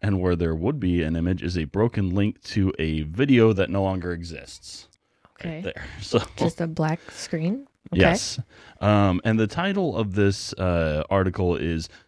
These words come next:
Speaker 1: "To Be Happy, We Must Admit, uh, Women and Men Aren't Equal." Yeah. Kind of a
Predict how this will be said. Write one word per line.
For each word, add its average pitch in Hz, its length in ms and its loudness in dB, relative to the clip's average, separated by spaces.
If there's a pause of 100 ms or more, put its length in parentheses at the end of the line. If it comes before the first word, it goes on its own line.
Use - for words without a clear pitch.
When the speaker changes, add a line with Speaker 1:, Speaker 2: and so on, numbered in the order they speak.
Speaker 1:
"To 107 100 0
Be 120 100 4
Happy, 160 400 0
We 127 160 2
Must 113 300 0
Admit, 117 280 0 (320)
uh, 87 160 0
Women 120 360 2
and 78 320 -6
Men 107 300 0 (160)
Aren't 104 360 0 (100)
Equal." 73 800 -4 (1700)
Yeah. 71 180 -14 (680)
Kind 80 180 -8
of 73 60 -6
a 67 140 -8